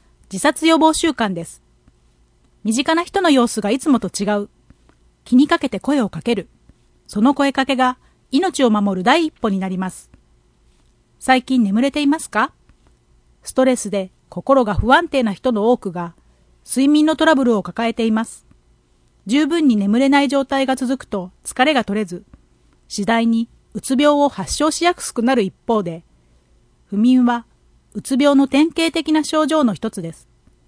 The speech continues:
不眠とうつ病には強い相関があり、双方の症状を併せ持つと、自殺のリスクが高まることが分かっています。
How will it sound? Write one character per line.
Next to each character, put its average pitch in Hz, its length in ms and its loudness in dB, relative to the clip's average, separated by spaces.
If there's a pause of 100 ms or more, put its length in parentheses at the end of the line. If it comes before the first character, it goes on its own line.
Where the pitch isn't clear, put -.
(680)
不 208 100 -6
眠 277 220 4
と 302 140 0
う 277 60 -2
つ 269 140 -6
病 294 160 2
に 285 140 0
は 202 240 -2 (420)
強 294 280 0
い 285 40 0
相 240 220 2
関 247 220 0
が 233 100 0
あ 220 80 -2
り、 175 160 -12 (800)
双 359 240 2
方 294 180 2
の 240 140 4
症 247 200 2
状 220 300 0
を 170 140 -8
併 220 180 -2
せ 277 140 -2
持 277 100 4
つ - 140 -12
と、 190 180 -10 (540)
自 170 120 -10
殺 254 220 -2
の 254 140 4
リ 302 80 0
ス - 120 -8
ク 202 120 -2
が 185 260 -10
高 247 220 -4
ま 330 100 2
る 320 80 -4
こ 233 120 -4
と 254 100 0
が 208 80 2
分 190 120 -2
か 220 100 -2
っ - 60 -12
て 190 120 -8
い 180 80 -6
ま 175 100 -10
す。 - 220 -20